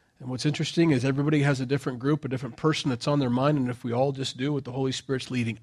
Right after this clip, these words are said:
us to do, man, he can get a lot accomplished. That's why Jesus said, "It's better that I go. It's to your advantage that I leave."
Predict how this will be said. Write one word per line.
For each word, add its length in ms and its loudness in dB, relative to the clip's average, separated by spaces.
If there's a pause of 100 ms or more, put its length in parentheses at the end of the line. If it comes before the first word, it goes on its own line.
us 220 -4
to 160 -14
do, 360 -4 (680)
man, 160 -6
he 80 -2
can 120 -6
get 100 0
a 40 -2
lot 280 2
accomplished. 760 -4 (220)
That's 160 -14
why 100 -2
Jesus 380 -2
said, 160 4
"It's 140 -4
better 240 4
that 140 4
I 140 4
go. 440 -4 (400)
It's 120 -10
to 140 4
your 40 6
advantage 720 4
that 140 0
I 80 6
leave." 580 2